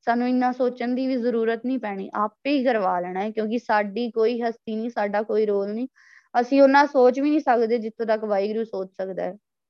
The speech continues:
ਸਾਡੀ ਤਾਂ ਸੋਚ ਹੀ ਨਹੀਂ ਹੈ। "ਨਾਨਕ ਸੇਵਾ ਸੁਰਤ ਕਮਾਵਣੀ, ਜੋ ਹਰ ਭਾਵੈ ਸੋ ਥਾਏ ਪਾਏ।"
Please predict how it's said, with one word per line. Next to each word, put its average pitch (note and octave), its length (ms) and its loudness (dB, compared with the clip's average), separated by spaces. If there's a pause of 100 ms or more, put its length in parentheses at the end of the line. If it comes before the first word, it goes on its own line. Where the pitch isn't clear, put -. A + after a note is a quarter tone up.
ਸਾਡੀ A#3+ 220 4
ਤਾਂ B3+ 140 -2
ਸੋਚ A3 300 6
ਹੀ B3 40 0
ਨਹੀਂ B3 160 2
ਹੈ। G#3+ 280 0 (1700)
"ਨਾਨਕ B3+ 460 4 (200)
ਸੇਵਾ B3 500 2
ਸੁਰਤ A#3+ 480 -6
ਕਮਾਵਣੀ, A#3 800 -2
ਜੋ G#3+ 280 0
ਹਰ A#3+ 200 0
ਭਾਵੈ G#3+ 460 -2
ਸੋ G#3+ 220 -8
ਥਾਏ G#3+ 360 -2
ਪਾਏ।" G3+ 420 -2